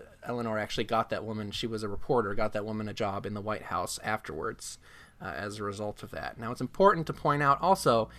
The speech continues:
that her husband, F D R, had several affairs over the course of her marriage,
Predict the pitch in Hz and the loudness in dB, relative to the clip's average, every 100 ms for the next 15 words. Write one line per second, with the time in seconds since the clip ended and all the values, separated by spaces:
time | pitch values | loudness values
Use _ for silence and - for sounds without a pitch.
0 | - - 113 113 110 214 170 143 127 131 | -20 -4 2 4 10 8 10 4 4 0
1 | 143 170 233 175 135 117 - 120 110 107 | 2 4 8 8 6 2 4 2 2 -2
2 | 107 107 104 104 110 - - 107 110 - | 0 -2 0 -2 -4 -8 -8 -4 -4 -2
3 | 110 - 107 104 98 92 73 80 - - | -4 -2 -6 -6 -6 -4 -4 -6 -10 -14